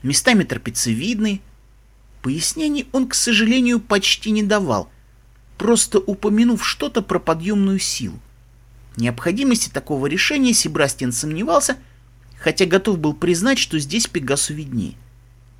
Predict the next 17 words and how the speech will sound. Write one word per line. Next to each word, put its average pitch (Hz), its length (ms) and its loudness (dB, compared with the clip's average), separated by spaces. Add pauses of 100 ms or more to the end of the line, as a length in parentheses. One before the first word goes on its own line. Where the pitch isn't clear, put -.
(100)
Фок - 320 0
и 185 40 2
Грот 208 300 0 (400)
несли 170 360 0
прямые 151 440 0
паруса, 262 480 0 (520)
их 226 140 0
было 247 200 4
немного, 226 500 4
только 160 340 2
основные 226 600 2
и - 180 -4
по - 160 0
два 190 160 2
марселя, 151 500 2 (280)
ярусом 175 480 2
выше. 165 300 -2